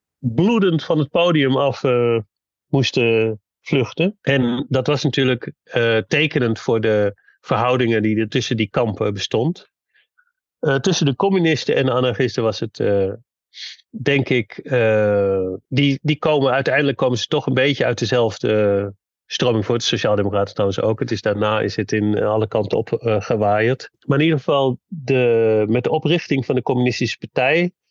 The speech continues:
of van Holland heette het toen nog, C P H, gingen zij natuurlijk ook hun eigen krantjes en hun eigen boeken en, en plaatjes en zo drukken en proberen te venten.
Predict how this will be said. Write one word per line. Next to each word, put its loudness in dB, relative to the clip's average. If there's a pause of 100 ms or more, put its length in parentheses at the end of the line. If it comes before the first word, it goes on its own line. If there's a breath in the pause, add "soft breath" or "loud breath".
(260)
of -6
van -2
Holland 0
heette -2
het -2
toen -2
nog, -2
C -4
P -4
H, 2 (200)
gingen 0
zij 2
natuurlijk 0
ook -2
hun 0
eigen -2
krantjes 0
en 0
hun 0
eigen 0
boeken 0
en, 0
en -2 (520)
plaatjes 0
en -2
zo 0
drukken -2
en -2
proberen 0
te 0
venten. -2